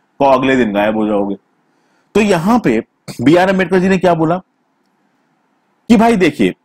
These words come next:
draft constitution में बहुत सारी चीजें Government of India Act nineteen थर्टी फ़ाइव से उठाई गई हैं, मैं इस बात को मानता हूं और इस बात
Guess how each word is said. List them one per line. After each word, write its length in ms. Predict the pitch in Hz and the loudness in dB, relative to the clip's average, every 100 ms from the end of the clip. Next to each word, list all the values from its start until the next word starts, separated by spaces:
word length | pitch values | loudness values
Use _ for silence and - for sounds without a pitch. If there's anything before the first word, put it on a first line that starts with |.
| _ _ _ 107 | _ _ _ -10
draft 500 | 90 156 196 - - | -2 0 0 -2 -2
constitution 680 | 165 147 - 165 147 160 | -2 -2 -4 0 0 2
में 220 | 170 202 131 | 0 0 0
बहुत 380 | 139 196 220 | -2 -2 -2
सारी 240 | - 170 170 | 0 0 0
चीजें 360 | 156 156 180 | -2 0 2
Government 380 | 131 131 139 196 | 2 2 0 -2
of 140 | 202 139 | -2 -2
India 260 | 123 131 | 2 2
Act 120 | 135 | 0
nineteen 340 | 127 120 139 139 | -2 -2 -2 -2
थर्टी 220 | 131 127 | -2 -4
फ़ाइव 240 | - 123 | -2 -2
से 160 | 127 - | -2 -4
उठाई 420 | 123 120 127 147 | -4 -2 0 0
गई 140 | 147 156 | 0 0
हैं, 120 | 180 | 0
मैं 160 | 147 | 0
इस 100 | 143 | 0
बात 220 | 120 131 - | 0 -2 -2
को 80 | 117 | -2
मानता 380 | 107 110 120 160 | -2 -2 0 0
हूं 100 | 175 | 0
और 80 | |
इस 100 | 151 | -2
बात 180 | 123 135 | -2 -2